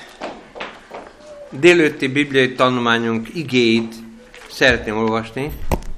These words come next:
Köszönöm szépen. Keressétek meg velem, aki teheti, nyilván lehetséges, hogy kivetítésre is kerül. Keressétek meg velem Zakariás próféta könyvének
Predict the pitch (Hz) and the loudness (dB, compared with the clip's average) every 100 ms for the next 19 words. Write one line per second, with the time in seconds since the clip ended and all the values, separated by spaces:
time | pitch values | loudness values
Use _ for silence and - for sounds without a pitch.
0 | - - - - - - - - - - | -12 2 4 4 0 -12 -14 -16 -18 -20
1 | - - - - - - - - - - | -20 -10 -10 -10 -16 -20 -20 -20 -20 -20
2 | - - - - - _ - - - - | -20 -20 -20 -20 -20 _ -20 -20 -20 -20
3 | - - - - - - 240 180 175 156 | -20 -20 -20 -20 -2 4 6 6 2 2
4 | 165 147 143 147 143 143 180 156 139 120 | 2 2 2 4 4 4 4 4 2 2
5 | 117 117 117 139 135 139 131 127 117 113 | 4 4 4 0 0 2 2 4 4 6
6 | 120 110 113 117 107 - 107 101 - 123 | 6 4 2 0 0 0 -4 -4 -8 -2
7 | 113 110 113 - 113 - 120 110 - 117 | 0 0 -4 -2 -4 -2 -4 -4 0 2
8 | 123 143 156 - - - - - - 185 | 2 0 -2 -12 -20 -20 -20 -10 4 6
9 | 170 - 139 131 117 123 110 131 120 110 | 6 2 0 0 -2 -2 2 4 6 4
10 | 101 - - - - - 170 196 185 131 | 0 -6 -18 -20 -20 0 6 8 8 6
11 | 120 113 - 156 139 120 - 107 - 139 | 6 6 4 4 4 2 0 -2 2 2
12 | 117 110 107 101 123 | 4 2 2 0 -2